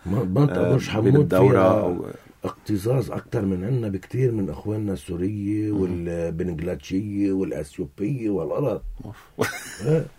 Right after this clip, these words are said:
Speaker 1: إيه، إيه، إيه. أنا عم بقول لك، يعني، نحن بكرة هن بيصيروا يقولوا لنا على اللي قلت لك إياها. بكرة هن بيصيروا يقولوا لنا إياها.
Speaker 2: <laughs> نحن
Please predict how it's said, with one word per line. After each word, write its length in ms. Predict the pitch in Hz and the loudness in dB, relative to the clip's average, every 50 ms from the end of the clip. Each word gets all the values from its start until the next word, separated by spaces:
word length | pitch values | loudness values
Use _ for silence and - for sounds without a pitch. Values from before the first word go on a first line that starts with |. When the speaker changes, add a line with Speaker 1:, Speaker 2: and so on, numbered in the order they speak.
| - _ - - | -20 _ -6 0
Speaker 1:
إيه، 340 | - 165 175 180 180 - - _ _ - | 2 2 2 2 0 -2 -6 _ _ -4
إيه، 260 | - 170 190 214 - | -2 0 0 0 0
إيه. 400 | - 202 214 202 - - 214 202 - - - 175 | -2 -2 0 0 0 0 -2 -6 -8 -4 2 4
أنا 120 | 196 196 175 | 4 4 4
عم 100 | 165 160 | 4 4
بقول 300 | 156 196 214 214 196 185 | 4 2 4 6 8 6
لك، 220 | 165 135 - - | 6 4 2 -4
يعني، 280 | 117 104 92 95 90 92 | -6 -6 -4 -4 -4 -4
نحن 460 | 104 110 120 131 135 131 131 131 127 - - - - - | -4 -2 0 0 2 2 2 0 -2 -4 -10 -20 -12 4
بكرة 320 | - 165 156 185 180 156 160 | 4 6 8 10 10 10 10
هن 160 | 214 240 233 | 10 10 10
بيصيروا 420 | 185 151 127 - - 143 135 127 | 10 8 6 6 4 4 4 6
يقولوا 140 | 139 131 120 | 4 4 2
لنا 140 | 117 113 110 | 2 2 0
على 500 | 107 104 95 98 101 104 101 101 104 104 | 0 0 0 0 0 0 2 2 2 2
اللي 180 | 101 98 101 101 | 2 2 2 0
قلت 140 | 98 - | 0 0
لك 300 | 127 123 113 104 - - | -2 0 0 -2 -2 0
إياها. 460 | 120 120 113 107 104 104 98 92 87 - _ _ - - - - | 0 2 2 2 2 2 0 0 -4 -6 _ _ -20 -20 -14 -6
بكرة 280 | 104 113 127 - 139 120 | -4 -4 0 4 6 8
هن 220 | 127 226 254 262 | 8 8 6 6
بيصيروا 360 | 226 170 147 - - 131 120 117 | 6 6 4 4 2 0 0 2
يقولوا 300 | 92 101 107 117 113 110 | 2 2 2 2 0 0
لنا 160 | 107 107 101 | 2 2 2
إياها. 260 | 104 107 104 95 87 85 85 - - | 2 2 0 -2 -2 -6 -8 -14 -14
Speaker 2:
<laughs> 120 | - - | -8 -2
نحن 260 | - 110 - - - | -2 -2 -2 -2 -8